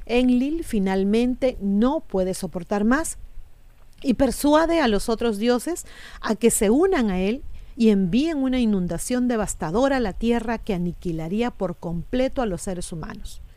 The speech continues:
Enki se apiada de su sirviente, el amable y sabio Atrahasis, y le advierte de la inundación que se avecina, diciéndole que construya un arca y que cargue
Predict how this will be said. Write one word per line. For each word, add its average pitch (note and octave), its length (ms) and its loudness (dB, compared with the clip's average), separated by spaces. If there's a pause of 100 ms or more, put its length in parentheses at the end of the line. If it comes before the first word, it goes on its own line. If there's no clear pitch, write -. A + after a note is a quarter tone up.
(540)
Enki C#4 500 0
se - 180 -4
apiada G3+ 720 -2
de D#3+ 140 -6
su - 120 -10
sirviente, D#3 680 -8 (320)
el F#3+ 140 0
amable A3 420 0
y F#3+ 60 -2
sabio F3+ 400 -2
Atrahasis, C4+ 720 -2 (400)
y D4+ 100 4
le C#4 140 8
advierte C#4+ 580 4
de F#3+ 120 0
la F3+ 120 -2
inundación F3 600 -4
que G#3+ 100 -6
se - 120 -6
avecina, G3 600 -4
diciéndole B3+ 680 -2
que A3 120 -8
construya C4+ 760 -4
un C4 160 -2
arca G3+ 460 -2 (320)
y A#3 140 -2
que F3+ 280 -6
cargue C4 480 0